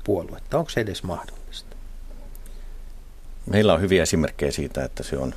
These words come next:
Speaker 2: onnistunut meidän puolueessa, eikä ne ole kovin kaukaakaan. Jyrki Katainen pystyy nimenomaan valtiovarainministeritehtävän ja puolueen puheenjohtamisen yhdistämään hyvin menestyksekkäällä tavalla, ja se, se onnistui todella hyvin.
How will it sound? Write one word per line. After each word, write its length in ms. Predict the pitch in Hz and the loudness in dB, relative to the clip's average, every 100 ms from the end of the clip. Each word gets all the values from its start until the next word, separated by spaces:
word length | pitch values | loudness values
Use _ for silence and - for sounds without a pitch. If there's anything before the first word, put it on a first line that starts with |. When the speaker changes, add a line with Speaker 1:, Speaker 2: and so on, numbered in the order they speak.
| - | -2
Speaker 2:
onnistunut 480 | - 82 73 - 73 | 2 4 2 -2 -2
meidän 200 | 71 67 | 2 0
puolueessa, 460 | 69 73 67 67 - | 2 2 2 0 2
eikä 120 | 90 | 4
ne 40 | |
ole 60 | 98 | 4
kovin 220 | - 92 | 6 4
kaukaakaan. 680 | 76 69 - 60 - 62 60 - - | 6 4 6 0 2 0 0 -6 -4
Jyrki 220 | 85 85 | 0 4
Katainen 380 | - 80 76 69 | 4 6 6 4
pystyy 500 | 73 - - 69 71 - - | -2 -4 -2 -2 -2 -8 -2
nimenomaan 480 | 107 113 92 69 69 | 4 8 6 6 4
valtiovarainministeritehtävän 1500 | 67 76 69 64 65 60 62 - - 64 64 64 - 64 65 62 | 4 4 4 4 2 2 -2 -4 -4 -4 -4 -4 -4 -4 -2 -2
ja 220 | - 85 - | 4 4 4
puolueen 260 | 78 67 64 | 2 2 2
puheenjohtamisen 800 | - 67 60 - - 62 - - - - - - - - | 0 -2 -2 -4 -6 -4 -2 -4 -8 -12 -12 -14 -14 -6
yhdistämään 640 | - 85 73 - - 69 69 | 2 2 2 -2 0 2 2
hyvin 200 | 82 76 | 4 4
menestyksekkäällä 840 | 80 73 - 65 - - 73 65 | 4 4 0 -4 -6 -2 0 2
tavalla, 500 | - 76 64 57 52 - - - - - - - | 4 4 6 2 0 -4 -12 -12 -12 -12 -12 -8
ja 80 | |
se, 240 | 76 71 62 | 0 0 0
se 180 | - 80 | -2 2
onnistui 600 | 76 67 - 71 67 65 - - | 4 2 -2 -2 -2 -2 -8 -12
todella 340 | - - 71 67 | -4 2 4 4
hyvin. 280 | 73 69 | 2 -2